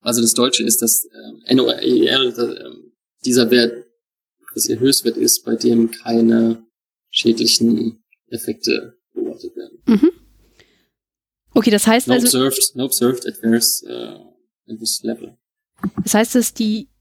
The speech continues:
Speaker 2: I A R C-Studie, die hat gar nicht die tatsächliche Situation der Anwendung angeschaut, sondern,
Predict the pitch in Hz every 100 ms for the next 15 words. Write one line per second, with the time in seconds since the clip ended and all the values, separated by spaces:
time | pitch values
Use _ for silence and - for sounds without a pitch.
0 | _ 233 233 214 202 196 - 294 - 294
1 | 302 302 240 214 220 214 233 233 226 226
2 | 190 - 262 294 269 220 226 208 - -
3 | 226 349 403 330 - _ _ - 240 277
4 | 302 294 294 285 285 294 - 247 285 294
5 | - 269 285 277 233 247 240 226 233